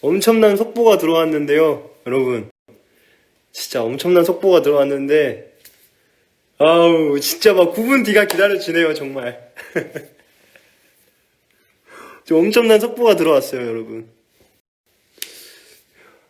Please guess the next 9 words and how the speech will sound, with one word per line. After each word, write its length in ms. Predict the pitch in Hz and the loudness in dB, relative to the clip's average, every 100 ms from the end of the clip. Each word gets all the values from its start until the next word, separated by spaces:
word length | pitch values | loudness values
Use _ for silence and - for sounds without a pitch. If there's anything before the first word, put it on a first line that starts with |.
| _ _ _ _ | _ _ _ _
진짜. 360 | - _ 110 107 _ _ _ - - _ _ _ _ _ _ | -20 _ -20 -20 _ _ _ -16 -16 _ _ _ _ _ _
다들 480 | 139 147 165 160 139 | 0 4 4 4 0
지금 160 | 156 156 | -2 -2
대기하셔야 600 | 143 170 208 214 233 196 | 2 4 2 2 -4 -2
돼요. 120 | - | -4
잠자면 460 | - 175 226 214 | -2 2 2 4
안 160 | 143 131 | 0 0
돼요, 180 | 143 135 | -4 -4
지금. 380 | 190 - 143 | -8 -8 -10